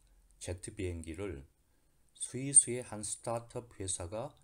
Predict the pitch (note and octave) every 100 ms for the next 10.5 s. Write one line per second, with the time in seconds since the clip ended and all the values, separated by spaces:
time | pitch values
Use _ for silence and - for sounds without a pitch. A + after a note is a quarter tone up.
0 | - - - D2+ G2 G#2+ G#2+ G#2+ - D2
1 | C#2 C2+ D2 C#2 - - - - _ -
2 | - - - - - F#2+ - - - B2
3 | C3 B2 - B2+ C3+ - - - F#2+ F#2+
4 | G2+ F2+ E2 D#2+ G#2+ C#2+ C#2 - _ _
5 | - - A2 B2+ C3 B2+ A#2+ B2+ G2 F2+
6 | F#2 F2+ - D2+ F#2+ A#2 D#3 - - -
7 | - - - B2+ C3 C3+ C#3 B2+ - F#2
8 | A2 G#2+ - F#2+ - G2 - E2+ - E2
9 | D#2 G2 C#3+ - - - - - - F#2
10 | F#2 G#2 F#2 B2+ B2+